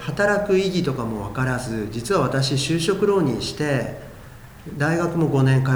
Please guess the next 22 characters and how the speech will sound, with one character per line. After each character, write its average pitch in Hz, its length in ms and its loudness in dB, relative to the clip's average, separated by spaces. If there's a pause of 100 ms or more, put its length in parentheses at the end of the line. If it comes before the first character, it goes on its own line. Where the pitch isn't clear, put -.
っ - 100 -4
て 127 100 -2
る 107 100 -2
ん 95 80 -8
で 92 100 -10
す - 100 -10
よ。 107 100 -10 (1300)
で、 143 580 -2
そ - 160 0
の 254 120 2
時 277 220 2
に 180 120 2
た - 140 -4
ま 254 120 0
た 294 120 -2
ま 285 120 4
出 208 140 4
会 208 140 0
っ - 20 -2
た 175 80 -2
の 143 160 0
は、 160 380 -2